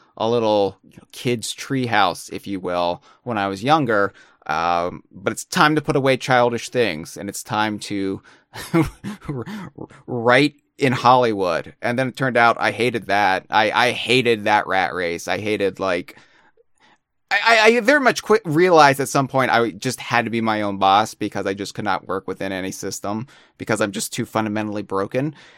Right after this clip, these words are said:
So I, I came back to D K Vine full time. Um, you know, I never had, like,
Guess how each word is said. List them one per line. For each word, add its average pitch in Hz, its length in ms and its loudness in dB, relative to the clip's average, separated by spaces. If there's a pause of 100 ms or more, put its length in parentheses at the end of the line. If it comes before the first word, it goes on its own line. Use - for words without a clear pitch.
(160)
So 170 640 8
I, 92 120 -6 (260)
I 170 100 6
came 180 340 0
back 143 320 6
to - 80 -16
D 131 160 -2
K 120 200 2
Vine 110 380 0
full 123 320 -2
time. 98 680 0 (440)
Um, 107 220 2
you 123 80 2
know, 120 80 8
I 143 280 6
never 127 420 4
had, 113 160 0
like, 101 260 -4